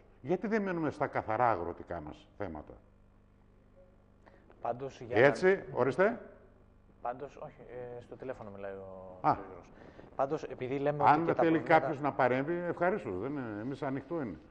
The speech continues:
Speaker 2: Ε,
Speaker 1: Ακόμα και να μας βρίσουν.
Speaker 2: επειδή λέμε ότι τα προβλήματα αυτά είναι χ-, χρονίζουν, εδώ και χρόνια τα ίδια ζητήματα, ε, θέτουν οι αγρότες, δεν θα έπρεπε η εκάστοτε κυβέρνηση, το εκάστοτε Υπουργείο κάποια στιγμή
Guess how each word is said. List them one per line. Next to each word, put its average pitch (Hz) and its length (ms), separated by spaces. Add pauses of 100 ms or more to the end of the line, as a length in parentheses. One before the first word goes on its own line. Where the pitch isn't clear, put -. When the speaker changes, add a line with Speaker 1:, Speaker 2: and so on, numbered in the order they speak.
(220)
Speaker 2:
Ε, 139 100
Speaker 1:
Ακόμα 160 280
και 147 80
να 147 100
μας 139 160
βρίσουν. 143 300 (100)
Speaker 2:
επειδή 139 480
λέμε 143 520
ότι 120 160
τα 113 480
προβλήματα 123 320
αυτά 127 220
είναι 117 400 (220)
χ-, - 520
χρονίζουν, 131 500 (100)
εδώ 117 140
και 117 200
χρόνια 131 260
τα 120 120
ίδια 120 200
ζητήματα, 113 480 (580)
ε, 104 280
θέτουν 117 280
οι 110 80
αγρότες, 104 480 (120)
δεν 175 160
θα 143 80
έπρεπε 127 360 (680)
η 214 160
εκάστοτε 196 540
κυβέρνηση, 107 760
το 196 80
εκάστοτε 190 400
Υπουργείο 139 460
κάποια 208 340
στιγμή 151 440